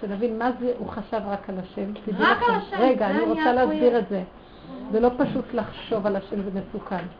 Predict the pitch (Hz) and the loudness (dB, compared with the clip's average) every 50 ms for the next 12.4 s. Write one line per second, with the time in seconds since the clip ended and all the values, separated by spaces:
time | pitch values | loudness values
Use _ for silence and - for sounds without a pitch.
0 | - - - - - - - - 233 233 240 - 247 240 240 226 240 226 226 214 | -20 -20 -20 -20 -20 -18 -12 -8 -6 -6 -4 -2 -2 -2 -2 -2 -2 -4 -2 -2
1 | 208 202 190 185 208 226 240 233 - - - 254 247 240 226 214 208 220 214 202 | -2 -2 -2 -2 -2 -2 -2 -4 -4 -4 -4 -2 -2 -2 -4 -4 -4 -4 -6 -4
2 | - 202 196 214 - - 247 220 185 151 - - - - - - - - - - | -4 -4 -4 -4 -2 0 0 0 0 -2 -6 -8 -4 0 0 0 0 0 -4 -8
3 | - - - - - - - - - - 214 175 202 226 240 269 277 285 285 247 | -12 -16 -18 -20 -20 -20 -20 -16 -10 -8 -6 -4 0 2 2 2 2 2 2 0
4 | 233 - - 240 214 214 214 190 - - 208 202 220 240 240 - - - - - | 0 -2 -2 -2 -2 -2 -2 -4 -4 -4 -4 -4 -4 -4 -8 -12 -18 -20 -20 -20
5 | - - - - - - - - - - - - 156 - - - - - - - | -20 -20 -20 -20 -20 -18 -18 -18 -18 -18 -18 -18 -18 -18 -18 -18 -18 -18 -18 -18
6 | - - - - - - - - 262 269 - - 262 - - - - 208 185 208 | -20 -20 -20 -16 -14 -10 -6 -2 -2 -2 0 -2 -2 -4 -4 -6 -6 -6 -2 -2
7 | 208 202 196 185 - - 208 190 202 - - - - 262 - - - 277 302 311 | -2 -2 -2 -4 -4 -4 -4 -4 -4 -4 -2 0 2 2 2 2 4 4 4 4
8 | 311 285 262 233 208 - - - 202 185 196 208 233 277 302 285 302 269 262 240 | 4 2 2 0 -2 -2 -2 -2 -2 0 0 0 2 2 4 4 4 2 0 0
9 | - 254 233 240 247 226 226 208 - - 240 233 247 262 262 - - - - - | 2 0 0 0 0 -2 -4 -4 -4 -4 -2 -2 -2 -2 -6 -8 -12 -12 -14 -12
10 | - - - - 226 233 247 254 277 269 262 240 240 - - 254 254 277 277 - | -12 -10 -6 0 2 4 4 6 4 2 2 0 -2 -2 -2 -2 -2 -2 -4 -6
11 | - - - - - 175 196 202 196 185 190 - 254 247 247 240 - - 220 202 | -10 -20 -18 -16 -10 -6 -4 -4 -4 -4 -4 -6 -4 -4 -4 -6 -8 -6 -6 -6
12 | 190 185 - 208 185 - - 202 | -6 -6 -8 -10 -10 -10 -10 -10